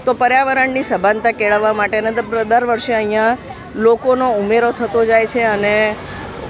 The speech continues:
પ-, પર્યાવરણ વિશે જાગૃતતા વધતી જાય છે. આ જ ઉદ્દેશ સાથે અમે ગ્રીનેથોન ઉજવીએ છીએ.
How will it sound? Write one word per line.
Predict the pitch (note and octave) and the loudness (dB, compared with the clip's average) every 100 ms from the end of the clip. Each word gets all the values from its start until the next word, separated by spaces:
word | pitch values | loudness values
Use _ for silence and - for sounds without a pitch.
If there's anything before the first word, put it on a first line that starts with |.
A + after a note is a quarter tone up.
| - | -2
પ-, | G3 F#3 | 2 2
પર્યાવરણ | G#3 G#3 G#3+ G#3 G3+ | 2 2 2 2 0
વિશે | G3 G3+ F#3+ | -2 -4 0
જાગૃતતા | F3 D#3 E3 - E3+ | 0 0 -4 0 0
વધતી | E3 D#3+ E3+ | 0 -4 -4
જાય | E3+ E3+ | 0 -2
છે. | A#3+ C#4+ - F#3+ | -2 -6 -4 -2
આ | G#3+ | -2
જ | F#3+ | -2
ઉદ્દેશ | F3+ F#3+ | -4 -4
સાથે | - E3+ F#3+ | 0 0 2
અમે | F#3+ F3+ | 0 0
ગ્રીનેથોન | F3 D#3+ E3 D#3 E3+ | -4 -4 -4 -4 -6
ઉજવીએ | D3 C#3 | -6 -8
છીએ. | - - - - - - | -10 -12 -12 -12 -14 -12